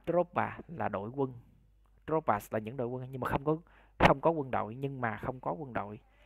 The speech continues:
À, Ukraine, đến cái đất nước Ukraine. Washington sẽ gửi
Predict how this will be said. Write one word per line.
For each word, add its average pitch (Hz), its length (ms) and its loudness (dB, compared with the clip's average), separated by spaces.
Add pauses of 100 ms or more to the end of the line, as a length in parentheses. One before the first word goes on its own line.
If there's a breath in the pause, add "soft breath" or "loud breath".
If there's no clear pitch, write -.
(640 soft breath)
À, 127 200 0
Ukraine, 139 680 0
đến 156 300 2
cái 170 120 -2
đất 196 140 -4
nước - 180 -6
Ukraine. 123 500 0 (800 loud breath)
Washington 135 580 2 (680)
sẽ 120 580 -2
gửi 127 380 0